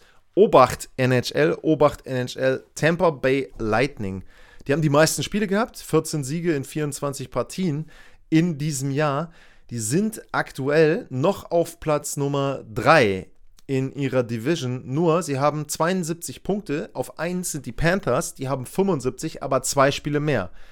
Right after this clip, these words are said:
Und im Moment haben die Lightning sieben Partien hintereinander gewonnen.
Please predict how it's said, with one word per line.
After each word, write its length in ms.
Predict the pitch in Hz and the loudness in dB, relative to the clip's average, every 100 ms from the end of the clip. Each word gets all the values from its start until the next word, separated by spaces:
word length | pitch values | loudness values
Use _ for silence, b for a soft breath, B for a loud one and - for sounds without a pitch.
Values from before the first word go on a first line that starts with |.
| b b b b - | b b b b 0
Und 360 | 147 143 135 - - - | 4 4 0 -10 -18 -2
im 100 | 143 | 0
Moment 420 | 143 147 185 196 | 4 4 4 2
haben 460 | 151 147 151 147 - | 0 0 -2 -6 -6
die 120 | 139 | -8
Lightning 580 | 127 135 165 160 147 - - | 0 4 4 4 -2 -4 -6
sieben 460 | 107 117 196 214 | -4 0 0 0
Partien 360 | 175 170 160 151 | 2 0 2 0
hintereinander 500 | 156 139 127 131 127 | 2 2 2 0 0
gewonnen. 520 | 107 107 117 98 | 0 0 0 -2